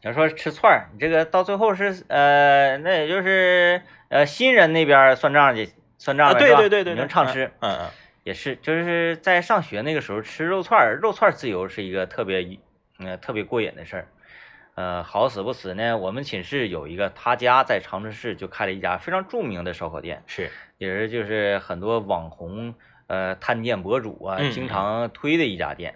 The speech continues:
Speaker 2: 嗯。
Speaker 1: 叫做蓝铁棚烧烤。
Speaker 2: 对。
Speaker 1: 蓝铁棚烧烤啊，李爽他家开的。最开始呢，他没有这个牌匾蓝铁棚烧烤。
Speaker 2: 他就是在一个蓝铁棚里。
Speaker 1: <laughs> 对，就是在现在的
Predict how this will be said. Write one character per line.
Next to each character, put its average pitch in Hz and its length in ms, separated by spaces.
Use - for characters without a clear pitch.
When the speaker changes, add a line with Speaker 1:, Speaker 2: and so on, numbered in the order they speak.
Speaker 2:
嗯。 110 160
Speaker 1:
叫 98 120
做 92 160
蓝 98 240
铁 101 160
棚 107 220
烧 151 160
烤。 - 240
Speaker 2:
对。 98 200
Speaker 1:
蓝 175 220
铁 113 180
棚 147 220
烧 233 180
烤 - 300
啊， 98 240
李 - 160
爽 - 200
他 120 120
家 113 160
开 107 320
的。 104 100
最 185 140
开 202 180
始 147 240
呢， 104 400
他 190 260
没 117 260
有 - 220
这 113 140
个 95 120
牌 117 280
匾 135 200
蓝 104 180
铁 113 140
棚 98 200
烧 104 160
烤。 - 200
Speaker 2:
他 208 140
就 208 200
是 - 120
在 185 120
一 156 80
个 160 120
蓝 123 180
铁 - 120
棚 - 320
里。 170 120
Speaker 1:
<laughs> - 160
对， 110 220
就 160 100
是 147 60
在 143 300
现 220 440
在 226 220
的 104 160